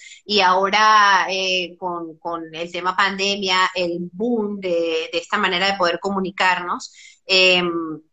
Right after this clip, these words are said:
es increíble, ¿no? Desde el punto de vista, eh, de negocio, por, por, por verlo así, ha sido súper positivo para tu crecimiento, para que la gente te conozca, para tu, para el aumento de tus clientes.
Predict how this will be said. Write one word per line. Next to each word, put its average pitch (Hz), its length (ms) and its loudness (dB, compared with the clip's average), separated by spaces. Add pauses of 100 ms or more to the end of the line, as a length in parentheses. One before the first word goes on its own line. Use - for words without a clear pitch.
es 185 180 -4
increíble, 214 640 0
¿no? 202 200 4
Desde 208 220 -2
el 180 100 -2
punto 196 200 0
de 226 80 4
vista, 220 460 2 (500)
eh, 170 320 -2
de 175 100 -2
negocio, 208 800 2
por, 170 440 0
por, 151 420 0
por 160 200 0
verlo 180 260 2
así, 196 320 0
ha 226 60 0
sido 214 220 -2
súper 214 380 2
positivo 220 520 0
para 175 200 2
tu 165 100 -8
crecimiento, 208 760 0
para 165 160 0
que 156 100 -2
la 156 80 -2
gente 165 200 -8
te 208 120 -2
conozca, 196 600 2
para 165 240 0
tu, 156 460 -4
para 165 160 2
el 165 80 0
aumento 170 360 0
de 214 140 2
tus - 120 -10
clientes. 214 840 0